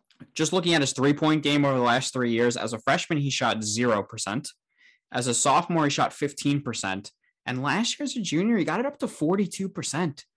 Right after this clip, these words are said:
So we've seen that Slater can progress and he can get better, and he has really fine-tuned his game. So I think that leads into high expectations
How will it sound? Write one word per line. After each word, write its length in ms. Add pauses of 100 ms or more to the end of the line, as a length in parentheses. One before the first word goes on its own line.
(240)
So 400
we've 360
seen 400
that 180
Slater 440
can 180
progress 640
and 160
he 120
can 340
get 200
better, 380 (280)
and 120
he 100
has 360
really 260
fine-tuned 640
his 160
game. 360
So 340 (420)
I 60
think 420
that 240
leads 240
into 180
high 280
expectations 880